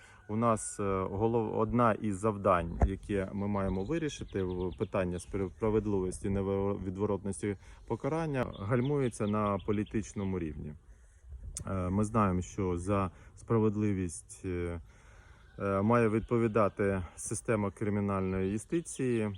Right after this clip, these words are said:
правоохоронні органи, які мають займатися цими питаннями. Е, у нас, е, нібито провелись, е, реформи, е, була проведена реформа Міністерства внутрішніх справ,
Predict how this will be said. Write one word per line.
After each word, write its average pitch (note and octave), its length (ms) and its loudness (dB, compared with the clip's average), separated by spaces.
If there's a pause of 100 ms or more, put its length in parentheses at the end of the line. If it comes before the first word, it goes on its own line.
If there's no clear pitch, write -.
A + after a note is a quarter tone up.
правоохоронні G#2+ 720 2
органи, C3 460 0
які A2+ 280 0
мають G#2 380 2
займатися G2+ 680 -2
цими G2 320 -4
питаннями. F2 880 -4 (560)
Е, G2 220 0
у F#2+ 220 -2
нас, A#2 440 -2
е, F#2+ 380 0 (480)
нібито G2+ 920 2 (120)
провелись, G2+ 800 0
е, F2+ 300 -2
реформи, A#2+ 800 -2 (400)
е, F#2 160 -2
була G#2 280 2
проведена F#2 800 0
реформа F#2 720 -2
Міністерства F#2 800 -2
внутрішніх F2+ 800 -6
справ, D3 440 -2